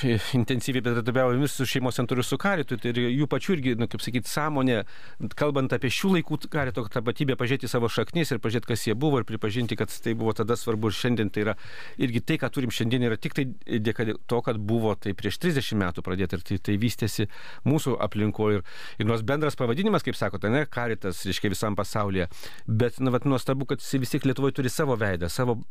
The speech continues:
savo vietą ir bažnyčios istorijoj tikrai labai svarbią vietą, ne, kiek jisai daug, e, yra padarę ir turbūt darom, tik tai galbūt irgi mes mažai žinom.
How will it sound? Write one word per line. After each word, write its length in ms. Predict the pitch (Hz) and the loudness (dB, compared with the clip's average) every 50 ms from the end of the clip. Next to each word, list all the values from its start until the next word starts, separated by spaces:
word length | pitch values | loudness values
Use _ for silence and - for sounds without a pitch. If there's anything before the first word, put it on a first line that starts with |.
| - - | -6 -4
savo 260 | - 147 139 139 135 123 | -2 0 2 2 2 2
vietą 440 | 135 151 156 147 - - 95 80 - - - - - - - - | 4 4 2 2 0 -2 -4 -4 -6 -6 -8 -8 -8 -6 -2 0
ir 100 | 110 107 | 2 2
bažnyčios 360 | 110 113 123 139 - 127 120 127 | 2 2 0 0 0 0 0 0
istorijoj 360 | - - 135 135 135 - - | 0 2 2 2 2 2 0
tikrai 180 | - 156 160 151 | 0 0 2 2
labai 280 | 139 135 139 135 170 185 - | 2 2 2 2 0 0 0
svarbią 440 | - 131 123 104 95 78 85 82 69 | 0 0 0 0 0 0 0 0 0
vietą, 380 | 76 76 64 60 - - 57 67 | 0 -2 -2 -2 -4 -4 -2 0
ne, 160 | 82 110 117 - | 0 0 0 -2
kiek 240 | - - 98 - - | -2 -4 -4 -2 -2
jisai 240 | - - - 104 90 | -4 -2 -2 -2 0
daug, 240 | 110 113 110 - - - - | 0 0 0 -2 -6 -8 -6
e, 200 | 113 95 95 95 - - 117 - | -4 -2 -2 -2 -2 -4 -2 0
yra 140 | 98 98 90 | 0 0 0
padarę 360 | - 101 101 113 127 127 117 | 0 0 0 0 0 0 0
ir 60 | 104 - | -2 0
turbūt 260 | 120 120 123 127 113 | 0 0 0 2 2
darom, 360 | 135 143 143 135 107 101 85 | 0 2 2 0 0 -2 -2
tik 140 | - 95 - | -4 -6 -6
tai 120 | - 92 101 | -4 -2 -2
galbūt 320 | 98 95 104 - - - | 0 0 0 -2 -2 -4
irgi 220 | 110 110 98 101 95 | -4 -2 -2 0 0
mes 200 | 95 92 - - - | -2 -2 -2 -2 -4
mažai 240 | 82 80 85 85 80 | -2 -2 0 -2 -2
žinom. 240 | 85 - - - | -2 -6 -8 -8